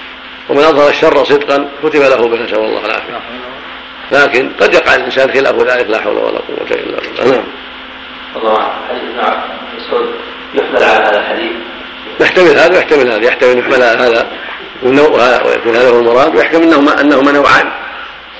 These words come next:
Speaker 1: نوع يتظاهر بهذا ويتظاهر، نوع <clears throat> ليس في الحقيقة قاصدا للنار ولا، ولا، وليس مريداً لها، ولكن قد يبتلى ب-، بأعمال سيئة تسوء بها خاتمته،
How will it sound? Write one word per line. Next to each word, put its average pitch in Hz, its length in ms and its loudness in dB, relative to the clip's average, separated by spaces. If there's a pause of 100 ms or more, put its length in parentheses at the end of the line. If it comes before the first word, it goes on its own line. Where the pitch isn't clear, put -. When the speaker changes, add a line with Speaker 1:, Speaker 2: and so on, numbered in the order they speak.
(240)
Speaker 1:
نوع 127 320 2 (300)
يتظاهر 123 440 4
بهذا 117 320 2
ويتظاهر، 113 480 0
نوع 175 300 4 (840)
<clears throat> - 480 -2
ليس 175 160 4 (1120)
في 117 60 -4
الحقيقة 123 560 0 (1600)
قاصدا 131 260 4
للنار 127 380 4
ولا، 151 340 4
ولا، 131 340 2
وليس 127 280 2
مريداً 123 320 2
لها، 110 200 -2
ولكن 160 420 2 (640)
قد 165 160 4
يبتلى 143 440 4
ب-، - 440 -10
بأعمال 123 480 0
سيئة 78 340 -2 (600)
تسوء 156 260 0
بها 139 200 4
خاتمته، 123 500 0